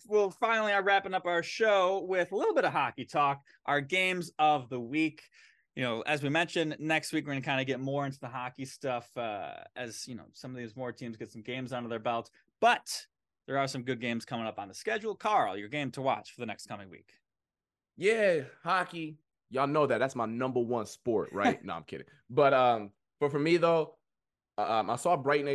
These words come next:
Speaker 2: I actually saw both of these teams earlier on this year. Brighton taking on Portside. Brighton F-, H F L, excuse me, will be taking on Portside, Portside January third. And I was tuned in 'cause I'm like, "Wait a second. Both of these teams got some really good players that lead the way."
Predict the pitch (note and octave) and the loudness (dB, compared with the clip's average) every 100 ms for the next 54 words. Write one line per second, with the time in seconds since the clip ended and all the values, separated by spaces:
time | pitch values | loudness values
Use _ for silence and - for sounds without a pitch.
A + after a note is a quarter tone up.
0 | C#3 D#3+ - D3+ A#2+ B2 B2+ A#2+ - A#2+ | -2 -4 -6 -4 -2 -2 -4 -6 -8 -8
1 | G#2+ A#2 A#2 A2 G#2+ G2+ - G#2 G2 F#2+ | -6 -4 -2 -2 -2 -4 -4 -4 -4 -6
2 | _ E2+ G#2+ B2+ A#2 A#2 - G#2+ A2 G#2 | _ -6 -2 0 -2 -8 -6 -6 -4 -4
3 | F#2 - C3 F#2 - G2 - - B2+ A#2 | -6 -2 -2 -2 -6 -8 -6 -4 -2 -2
4 | G#2 - A2+ G#2 G#2 G#2+ F#2+ - G2 F#2+ | -6 -8 -6 -6 -6 -6 -8 -8 -10 -8
5 | F#2 F2 A#2 G2+ F#2+ - A2 G#2 G2+ F#2+ | -10 -8 -6 -6 -8 -6 -6 -4 -2 -2
6 | - _ C#3 A#2+ A2 G2+ F2+ - _ _ | -4 _ 0 0 0 0 0 -6 _ _
7 | _ - C3 C#3+ C3 A#2+ A2 C3+ C3+ C3 | _ -4 0 2 4 2 2 2 2 0
8 | - A#2+ D#3+ E3 - C#3 B2 A#2+ A#2 A2 | -2 2 2 2 -4 -6 -4 -4 -4 -6
9 | C#3+ C#3+ B2+ D3+ C#3 A2+ G2 G2+ - E3+ | -4 -2 0 0 0 -2 -6 -8 -6 -4
10 | G3 E3 D3 D3 C#3 B2 A2 G#2+ A2+ C3 | -4 -6 -6 -4 -2 0 -2 -4 -4 -4
11 | A2+ A2+ G#2 B2+ A#2 F#2+ F#2 - G2 G2+ | 0 0 0 2 2 2 -2 -6 -6 -4
12 | F#2+ F#2 G2+ F2+ | -6 -4 -2 -2